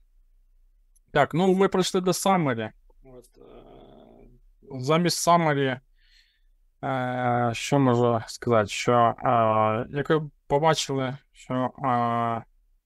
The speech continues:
data quality все ж таки, е, важлива річ, я думаю. Е, нам ц-, в цьому можуть допомогти Dimension, їх небагато.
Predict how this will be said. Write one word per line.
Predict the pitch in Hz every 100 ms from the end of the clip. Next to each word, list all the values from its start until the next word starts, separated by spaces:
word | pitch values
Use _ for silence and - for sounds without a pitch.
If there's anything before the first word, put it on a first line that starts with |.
| _ _ _ _ _ -
data | 135 156 156 -
quality | 160 165 160 135 135
все | 127 - 131
ж | -
таки, | 123 - 123
е, | 120 120 120 117 117 113 _ _ _ 123 117 110 110
важлива | 123 127 160 170 139 127 _ _ -
річ, | 127 135 156 -
я | 135
думаю. | 131 127 127 120 _ _ _ _ _ _ _ _ _ _ -
Е, | 110 117 117 117 117 117 117 113 113 113 _ -
нам | 131 160 160
ц-, | - -
в | 127
цьому | - - 160 143
можуть | 135 139 135
допомогти | 135 127 131 135 - - 127
Dimension, | 127 143 170 156 139 131
їх | 131 -
небагато. | 135 135 131 156 - 127